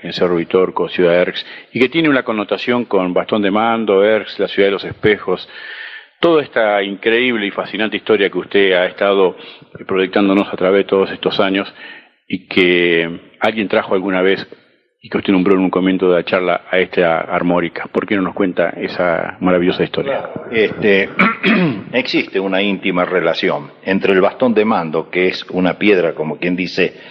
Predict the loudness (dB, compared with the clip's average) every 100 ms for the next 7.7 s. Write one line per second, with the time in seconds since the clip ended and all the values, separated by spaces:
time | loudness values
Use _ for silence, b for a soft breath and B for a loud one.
0 | B -4 -2 0 0 0 -2 2 4 4
1 | 2 0 -4 -4 -8 -12 -12 -8 -4 0
2 | 2 0 0 -2 -2 0 0 0 -2 -4
3 | -2 -2 -2 -4 -6 -12 b b b b
4 | b -2 0 0 0 -2 -4 -4 -2 0
5 | 0 0 -2 -8 -4 -4 -4 -2 0 0
6 | -2 -2 -2 0 0 0 -2 -2 -2 -2
7 | -4 -2 0 0 -2 -8